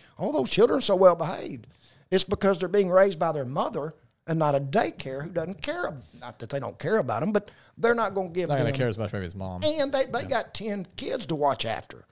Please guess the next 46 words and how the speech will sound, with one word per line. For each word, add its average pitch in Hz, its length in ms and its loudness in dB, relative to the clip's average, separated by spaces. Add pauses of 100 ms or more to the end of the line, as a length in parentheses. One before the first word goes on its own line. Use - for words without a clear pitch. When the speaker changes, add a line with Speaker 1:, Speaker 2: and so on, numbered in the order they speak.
(140)
Speaker 2:
Yeah, 85 180 -2
for - 140 -8
sure. 95 320 -2 (480)
Yeah, 120 240 10
even 113 120 2
if 101 80 -2
they 101 120 -4
do 98 160 -4
care, 98 260 2
it's 95 100 2
just - 120 2
a 98 40 0
different 90 240 0
Speaker 1:
Well, 92 120 4
they, - 180 4
Speaker 2:
dynamic. - 140 -2
Speaker 1:
and 392 80 -6
they 339 260 -2
do 320 60 0
Speaker 2:
Yeah. - 80 -2
Speaker 1:
care, 131 160 -6
don't 233 180 -6
get 95 80 -8
Speaker 2:
Right. 101 120 0
Speaker 1:
me 90 60 -2
wrong. 233 220 -4
Speaker 2:
Yep. 104 240 -2
Speaker 1:
But 214 140 -4
they 196 100 2
can't 233 380 -6
give 202 120 0
'em 180 100 -4
the 147 60 -4
same 196 300 -2
love 180 240 2
and 160 80 -6
attention 170 480 -10
Speaker 2:
For 143 120 -10
sure. - 340 -2
Speaker 1:
and, 135 260 -2 (100)
and 120 280 -6
education. 165 720 0
Speaker 2:
Totally. 101 340 2 (640)
Yeah, 110 220 6
I 107 40 4
mean 117 600 -2